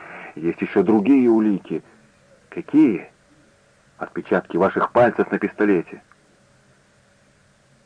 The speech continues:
Госпожа Бухенвальд смеётся, потом медленно стягивает с обеих рук что-то невидимое и бросает на пол. "Вот вам мои перчатки". Только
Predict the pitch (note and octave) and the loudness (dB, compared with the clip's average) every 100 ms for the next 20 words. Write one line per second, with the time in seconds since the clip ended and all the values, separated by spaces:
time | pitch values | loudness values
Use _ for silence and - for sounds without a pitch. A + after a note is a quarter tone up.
0 | _ E2 F2 - G#2 G#2+ G#2 G#2 G#2 G2+ | _ -12 -8 -2 0 2 0 0 0 -2
1 | - F2 F2+ G2 B2 _ - A2 - - | -4 -6 -2 0 -2 _ -4 -4 -6 -20
2 | - - E2+ G#2 G#2 A2+ D3 B2 A#2+ A2+ | -20 -8 -2 2 2 6 4 4 2 0
3 | - - A#2 G#2 G#2 G2 - F#2 G2+ G2 | -2 2 2 4 2 2 0 -2 2 0
4 | - G2 G2 - F#2 F2+ F2 E2+ A2 B2+ | 0 -2 -2 -2 -4 -2 -2 0 0 0
5 | A2+ A2 G#2 F2+ F#2 F2 - G2+ G2 - | 0 2 2 0 -2 -4 -4 -2 -2 -2
6 | F#2 E2+ - B1 - _ _ _ _ _ | -2 -2 -4 -14 -16 _ _ _ _ _
7 | _ _ _ _ _ _ D#2 F2+ C3 B2 | _ _ _ _ _ _ -2 4 4 4
8 | C#3 C#3 C3+ C3+ - C#3 B2 - C3 G2+ | 2 4 2 0 0 -4 -4 -4 -2 -2
9 | - _ - - _ _ _ _ _ _ | -6 _ -20 -20 _ _ _ _ _ _
10 | _ _ _ _ _ _ _ _ _ _ | _ _ _ _ _ _ _ _ _ _
11 | - G#2 - | -4 -4 -2